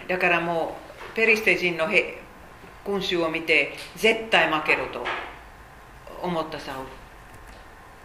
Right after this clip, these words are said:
えー、そしてね、こんなおかしな話が聖書にありますね。サウル王は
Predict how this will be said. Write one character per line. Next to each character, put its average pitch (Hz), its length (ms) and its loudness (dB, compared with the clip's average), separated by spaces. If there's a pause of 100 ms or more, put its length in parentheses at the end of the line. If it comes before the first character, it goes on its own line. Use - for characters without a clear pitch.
(760)
え 160 180 0
ー、 - 720 -14
そ 269 140 4
し 269 100 0
て 202 120 8
ね、 170 280 4
こ 311 160 6
ん 233 160 0
な 196 200 8
お 214 40 4
か 170 160 6
し - 140 -2
な 151 140 0
話 151 400 -2
が 143 120 -6
聖 156 220 0
書 151 140 -4
に 139 120 -2
あ 143 80 2
り 151 100 -2
ま 127 120 -8
す - 120 -14
ね。 131 180 -4
サ 240 240 2
ウ 208 80 4
ル 180 100 2
王 151 300 2
は 220 260 2